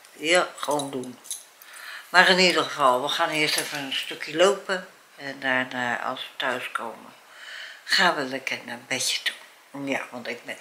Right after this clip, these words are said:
echt wel weer moe. Dus ja, jullie weten het gewoon. Ik wens jullie gewoon allemaal een welteruste slaap, lekker met mooie dromen.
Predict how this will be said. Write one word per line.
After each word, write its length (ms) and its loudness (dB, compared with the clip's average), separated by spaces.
echt 500 -2
wel 220 8
weer 200 6
moe. 180 -6
Dus 260 -4
ja, 180 8
jullie 260 2
weten 400 2
het 140 -4
gewoon. 460 -2
Ik 260 6
wens 320 4
jullie 140 -6
gewoon 340 -2
allemaal 680 6
een 60 -2
welteruste 680 0
slaap, 440 6
lekker 360 2
met 280 4
mooie 360 4
dromen. 720 4